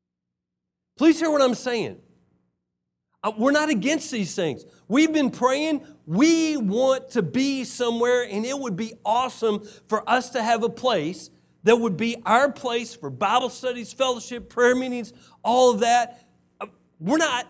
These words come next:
we're not against that. We're praying and asking. We're trying to figure out. You're praying with us.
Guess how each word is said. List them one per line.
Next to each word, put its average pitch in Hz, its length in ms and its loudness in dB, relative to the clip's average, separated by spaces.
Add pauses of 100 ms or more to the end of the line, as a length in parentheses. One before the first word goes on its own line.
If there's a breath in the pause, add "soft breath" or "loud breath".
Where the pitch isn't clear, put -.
we're 240 180 0
not 277 280 -2
against 294 460 -4
that. 147 300 -4 (640)
We're 262 140 0
praying 294 380 -2
and 254 100 0
asking. 247 440 -2
We're 269 160 -2
trying 269 300 -6
to 254 60 -8
figure 269 380 -6
out. 262 220 -2 (180 loud breath)
You're 254 320 2
praying 277 520 0
with 285 160 -6
us. 226 200 -6